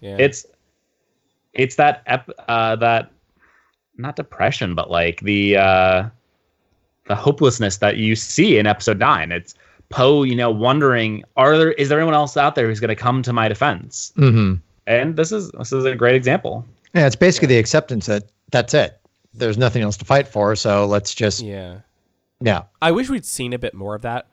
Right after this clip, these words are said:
Speaker 1: from Doza and Yeager's point of view. Like, "Man, I would love to help the Resistance, but we have this, this station that just needs,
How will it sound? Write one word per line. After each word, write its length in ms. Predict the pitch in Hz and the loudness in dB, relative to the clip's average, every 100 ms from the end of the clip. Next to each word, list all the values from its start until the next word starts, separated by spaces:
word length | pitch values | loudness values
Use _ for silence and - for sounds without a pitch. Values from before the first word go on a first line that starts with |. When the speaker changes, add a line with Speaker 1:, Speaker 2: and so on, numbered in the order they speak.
| _ | _
Speaker 1:
from 220 | 113 101 | -16 -14
Doza 480 | 104 101 113 117 - 104 | -8 -8 -6 -8 -10 -14
and 160 | 104 | -14
Yeager's 260 | 101 117 - | -12 -12 -12
point 220 | - 123 | -12 -12
of 60 | 120 | -10
view. 180 | 123 | -10
Like, 160 | 110 98 _ _ _ _ _ | -10 -12 _ _ _ _ _
"Man, 280 | 120 135 120 | -4 -4 -2
I 100 | 110 | -4
would 140 | 113 | -4
love 160 | 110 117 | -6 -6
to 80 | 120 | -8
help 160 | 127 | -10
the 100 | - | -10
Resistance, 400 | 107 113 - 107 | -14 -14 -14 -16
but 100 | - | -16
we 120 | 110 | -18
have 280 | 98 117 117 | -14 -10 -10
this, 360 | 117 104 - _ _ _ _ _ _ | -10 -14 -18 _ _ _ _ _ _
this 140 | 117 - | -12 -12
station 460 | - 110 - 110 | -12 -12 -10 -12
that 100 | 101 101 | -14 -16
just 180 | 104 | -18
needs, 460 | 107 104 101 - | -16 -16 -16 -18